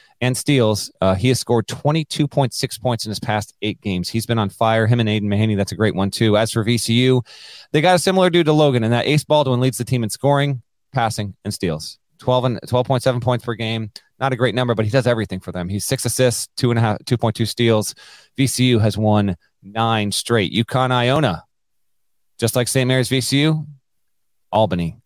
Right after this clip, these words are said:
Can't wait. Uh, Saint Mary's V C U is the first game. uconn Iona is the bridge game, as we mentioned on the, uh, the preview episode with Chip. That's like a four thirty tip that'll bring you over to the nightcap. uconn has not won a tournament game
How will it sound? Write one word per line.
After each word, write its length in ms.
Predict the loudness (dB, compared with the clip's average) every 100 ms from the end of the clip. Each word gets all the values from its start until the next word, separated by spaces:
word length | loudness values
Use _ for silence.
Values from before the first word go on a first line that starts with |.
| _ _ _ _ -10
Can't 260 | -4 -2
wait. 320 | 0 -2 0
Uh, 180 | 0 0
Saint 200 | 0 -2
Mary's 160 | 0 0
V 100 | -2
C 140 | 0
U 80 | 2
is 100 | 2
the 80 | -2
first 460 | -10 -6 0 0 0
game. 260 | -2 0 0
uconn 360 | -2 -2 0
Iona 400 | 0 2 2 0 -2
is 140 | -8
the 80 | -8
bridge 380 | -2 0 0 -2
game, 360 | -4 -2 -4 -6 -16 -20 _
as 120 | -10 -6
we 140 | -4
mentioned 480 | -2 -4 -4 -6 -4
on 300 | -2 -2 -2
the, 180 | -2 -2
uh, 200 | -2 -4
the 80 |
preview 280 | -2 -2 0
episode 240 | -2 -2 -6
with 100 | -4
Chip. 240 | -2 0
That's 160 | 0 -2
like 100 | -6
a 60 |
four 220 | -2 0
thirty 240 | 2 0 0
tip 220 | -2 0
that'll 180 | 2 0
bring 380 | 0 0 2 0
you 200 | -2 0
over 320 | 0 0 -2
to 140 | -4 -2
the 80 | 0
nightcap. 500 | -2 -2 -2 -2 0
uconn 400 | -2 0 2 2
has 140 | 2
not 260 | 0 0 -2
won 260 | 0 0 0
a 80 |
tournament 440 | -4 -4 -2 -2 -2
game 380 | 0 2 0